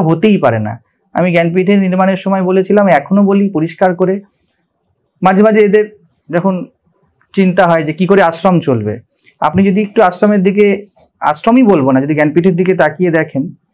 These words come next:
উম, আপনি বুঝতে পারবেন যে এর কোনো রকমের স্ট্র্যাটেজিক্যাল কোনো ব্যাপারই নেই। এর স্ট্র্যাটেজি সবসময় মোল্ড হচ্ছে, ঘুরছে এদিক ওদিক সেদিক করে, কি করছে কি না করছে। হুম? আর্নিং সোর্স দেখেন, কিছু নেই। তো এদের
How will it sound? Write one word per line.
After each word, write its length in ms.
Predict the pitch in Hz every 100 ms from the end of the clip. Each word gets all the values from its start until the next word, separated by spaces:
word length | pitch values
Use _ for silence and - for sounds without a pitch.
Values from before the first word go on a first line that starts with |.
| _ _ _ -
উম, 180 | - - _ _ _ _ - - _ - -
আপনি 120 | 175 202
বুঝতে 200 | 202 202 214
পারবেন 300 | 226 180 165 165 160
যে 80 | 185 202 180
এর 80 | 220 - _ _ -
কোনো 280 | 196 220 262 269
রকমের 400 | 254 247 262 254 240 -
স্ট্র্যাটেজিক্যাল 880 | - _ _ - 170 254 240 269 277 269
কোনো 100 | 269
ব্যাপারই 360 | 220 175 220 226 135
নেই। 100 | 107 - _ - _ -
এর 80 | -
স্ট্র্যাটেজি 340 | - 196 254 240
সবসময় 300 | 214 247 220
মোল্ড 180 | 214 220
হচ্ছে, 160 | 196 185 135
ঘুরছে 280 | 208 196 -
এদিক 180 | 160 156
ওদিক 180 | 139 120 120
সেদিক 180 | 107 -
করে, 100 | 131 127
কি 80 | 214 214
করছে 240 | 220 180 196 190
কি 60 | 202
না 60 | 220
করছে। 260 | 214 190 - - _ _ _ _
হুম? 160 | 247 247 - _ _ _ _ _ _ _ _ _
আর্নিং 280 | - 185 233 220
সোর্স 140 | 226 202
দেখেন, 160 | 214 196 135
কিছু 160 | 127 180
নেই। 100 | 180 175 _ _ _ -
তো 40 | 247
এদের 160 | 226 214